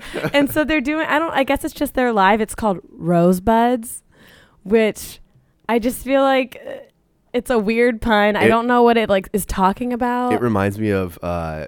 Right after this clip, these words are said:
Speaker 2: remember my season? They d-, had the Rose Garden with the, with the, like, the four douchey <laughs> guys.
Speaker 1: Oh, yeah.
Speaker 2: And Alex, I'll never forget, there was, w-, like, a week where Alex kept talking about how he was gonna get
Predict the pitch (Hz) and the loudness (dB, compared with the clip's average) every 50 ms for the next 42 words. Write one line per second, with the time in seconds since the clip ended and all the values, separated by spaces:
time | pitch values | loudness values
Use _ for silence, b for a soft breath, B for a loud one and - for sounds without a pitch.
0 | - _ - 110 117 123 117 101 90 - - - 101 98 92 98 101 101 98 92 | -12 _ -6 -4 -2 -2 -2 -2 -4 -4 -6 -8 -10 -8 -6 -6 -4 -4 -2 -2
1 | 90 87 85 - - - - 95 95 90 82 71 b b b b - 85 101 95 | -4 -4 -6 -10 -12 -12 -10 -8 -8 -8 -8 -12 b b b b -12 -10 -8 -8
2 | 87 78 82 82 85 90 95 95 - 95 95 101 101 107 110 113 113 113 120 - | -8 -8 -8 -6 -6 -6 -6 -6 -4 -2 -2 -2 -2 -2 -4 -6 -6 -10 -12 -10
3 | 98 95 - - 92 90 87 85 - - 90 82 - 85 85 82 80 78 - _ | -10 -10 -8 -6 -6 -6 -6 -8 -8 -10 -12 -12 -12 -12 -10 -10 -10 -12 -14 _
4 | _ 90 80 - - 85 82 82 80 82 78 - - 82 - - - - - 120 | _ -18 -18 -14 -12 -12 -12 -10 -10 -12 -14 -14 -16 -14 -12 -12 -12 -8 -8 -8
5 | 127 - - - 240 277 269 277 302 269 311 294 349 320 311 294 240 196 190 - | -8 -8 -4 0 2 4 6 6 6 6 6 6 6 6 4 4 4 2 0 -2
6 | - - 113 120 117 117 - - 87 104 107 113 123 143 147 - - - 95 104 | -4 -2 0 0 0 -2 -4 -4 -2 0 0 0 0 -2 -4 -8 -8 -6 -6 -4
7 | 107 107 110 113 110 135 110 110 98 85 82 92 90 95 95 87 87 95 92 85 | -2 -4 -4 -4 -6 -10 -8 -6 -6 -6 -4 -6 -6 -6 -8 -10 -12 -12 -14 -14
8 | - _ 87 85 82 - _ _ _ _ _ _ _ _ _ _ _ - 110 107 | -12 _ -8 -8 -8 -10 _ _ _ _ _ _ _ _ _ _ _ 0 0 2
9 | 107 101 117 127 117 - - 85 78 - 82 92 92 92 - - 101 - - 92 | 2 0 -2 -2 -4 -4 -8 -8 -8 -6 -6 -6 -6 -6 -8 -12 -14 -10 -8 -6
10 | 90 92 95 90 - 82 82 92 87 85 92 90 87 87 85 92 85 85 82 82 | -6 -4 -6 -6 -6 -6 -6 -4 -4 -4 -4 -6 -6 -6 -6 -8 -8 -6 -8 -8
11 | 73 - | -10 -12